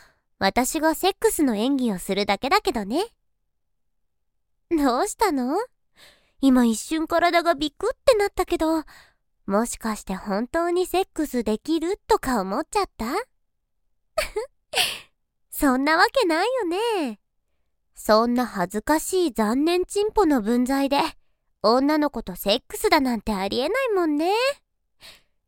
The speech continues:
それじゃあ今から私が、たっぷりセックスの演技してあげるね。ほら、私のおまんこの中に、そのチンポを入れてセッ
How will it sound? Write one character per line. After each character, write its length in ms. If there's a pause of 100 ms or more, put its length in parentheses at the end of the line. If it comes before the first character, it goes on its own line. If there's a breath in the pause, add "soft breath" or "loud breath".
(280)
そ 200
れ 120
じ 100
ゃ 80
あ 80
今 260
か 160
ら 160
私 480
が、 240 (400)
た 160
っ 80 (400)
ぷ 120
り 120
セ 120
ッ 120
ク 80
ス 140
の 160
演 240
技 160 (240)
し 100
て 160
あ 140
げ 120
る 120
ね。 160 (1600)
ほ 120
ら、 260 (840)
私 420
の 200
お 40
ま 180
ん 80
こ 140
の 140
中 300
に、 300 (400)
そ 180
の 140
チ 240
ン 60
ポ 240
を 80
入 100
れ 100
て 200
セ 140
ッ 60